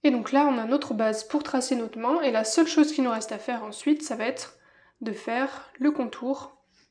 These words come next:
Donc là, j'ai mon trapèze qui dépasse un petit peu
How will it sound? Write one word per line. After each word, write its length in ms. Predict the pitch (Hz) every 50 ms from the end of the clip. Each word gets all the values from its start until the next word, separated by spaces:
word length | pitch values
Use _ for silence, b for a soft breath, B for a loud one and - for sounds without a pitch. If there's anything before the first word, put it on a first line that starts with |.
| _ _ _ _ _ _ _ _ _ - _ _ _ _ b b b b b b b -
Donc 120 | 247 -
là, 120 | 269 285
j'ai 100 | 277 262
mon 100 | 240 233
trapèze 380 | 220 - - 233 254 269 262 262
qui 80 | - 233
dépasse 340 | 240 240 247 240 240 -
un 100 | - 262
petit 200 | 254 254 - 285
peu 200 | 285 - 269 254